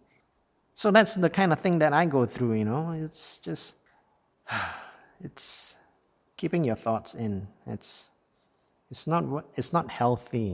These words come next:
you know? I find, like, this podcast is good for me because I can just let it all out. But when you're, when I'm not on this podcast, when I'm being a dad, when I'm being a husband, I really gotta watch what I say.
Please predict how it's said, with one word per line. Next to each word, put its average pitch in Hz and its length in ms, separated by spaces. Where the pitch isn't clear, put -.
you - 20
know? 95 200
I 127 80
find, 170 400
like, 123 400
this 190 160
podcast 139 480
is 104 160
good 127 220
for 175 120
me 165 140
because 117 320
I 107 80
can 101 160
just 110 220
let 131 240
it 156 100
all 151 240
out. 143 400
But 110 280
when 110 280
you're, 101 380
when 113 140
I'm 104 120
not 180 160
on 170 140
this 165 140
podcast, 151 400
when 104 100
I'm 98 280
being 139 340
a 110 60
dad, 135 320
when 98 120
I'm 90 120
being 110 320
a 87 100
husband, 143 680
I 107 260
really 123 300
gotta 120 160
watch 120 240
what 135 100
I 127 60
say. 117 420